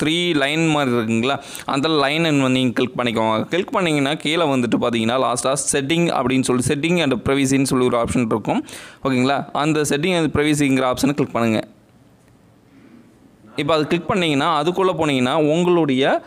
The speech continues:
ஆ, ஸ்டூ-, two steps வெரிஃபிகேஷனுக்கு என்னென்ன கொடுத்துருங்க, password and security-ன்னு ஒண்ணு mention பண்ணிருக்கீங்களா, அதை click பண்ணுங்க. அது click பண்ணீங்கன்னா கீழே பாருங்க, "Where you are login"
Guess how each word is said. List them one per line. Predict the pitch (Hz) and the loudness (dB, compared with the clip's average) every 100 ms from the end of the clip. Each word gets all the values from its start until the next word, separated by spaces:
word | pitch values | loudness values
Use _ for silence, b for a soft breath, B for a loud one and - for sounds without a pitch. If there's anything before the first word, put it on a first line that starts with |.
| B B - | B B -2
ஆ, | 127 123 120 120 120 120 | 0 0 0 2 2 0
ஸ்டூ-, | - 196 220 214 - 147 | 0 0 0 -4 -8 -4
two | - 208 | 0 0
steps | 214 190 - | 0 -2 -2
வெரிஃபிகேஷனுக்கு | 165 156 147 147 147 156 | 0 0 -2 -2 -2 0
என்னென்ன | 143 151 156 | 0 0 0
கொடுத்துருங்க, | 143 131 131 127 | -2 0 0 0
password | 143 156 175 165 165 151 | 0 0 2 2 2 0
and | - 143 135 | -2 0 0
security-ன்னு | 135 127 147 135 143 139 | -2 -2 -2 0 0 0
ஒண்ணு | 127 | 0
mention | 127 127 | 0 0
பண்ணிருக்கீங்களா, | 123 117 123 135 | 0 0 0 0
அதை | 120 | 0
click | 120 123 | 0 -2
பண்ணுங்க. | 123 117 110 151 277 - - B B B | -2 0 0 -2 -4 -12 -20 B B B
அது | 143 160 | -4 -2
click | 190 | -2
பண்ணீங்கன்னா | 202 170 143 170 | -2 0 0 -2
கீழே | - 180 | -2 0
பாருங்க, | 160 143 123 - B - | 2 2 0 -4 B -2
"Where | 135 170 175 | 0 2 2
you | 170 | 2
are | 165 | 2
login" | 156 147 147 135 | 0 0 0 0